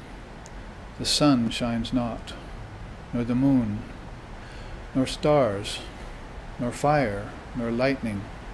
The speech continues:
much less this tiny mortal flame.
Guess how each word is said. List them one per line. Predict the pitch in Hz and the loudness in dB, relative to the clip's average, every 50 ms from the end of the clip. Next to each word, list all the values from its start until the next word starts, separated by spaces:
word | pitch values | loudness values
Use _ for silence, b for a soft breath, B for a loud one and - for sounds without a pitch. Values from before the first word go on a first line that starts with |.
| - - - - - - - - - - - - - B B B B B B B B B B B - | -12 -12 -12 -12 -12 -12 -12 -12 -12 -12 -12 -12 -12 B B B B B B B B B B B 0
much | 135 135 - - - | 0 2 2 4 4
less | 143 139 120 - - | 4 4 4 4 2
this | 139 123 - | 2 0 0
tiny | - - 139 135 131 131 123 | 2 4 6 6 8 6 6
mortal | 123 127 131 - - 117 | 6 4 2 2 2 -2
flame. | - - - 120 110 107 101 101 104 120 127 | -4 -2 -4 -4 -4 -2 -4 -4 -6 -6 -8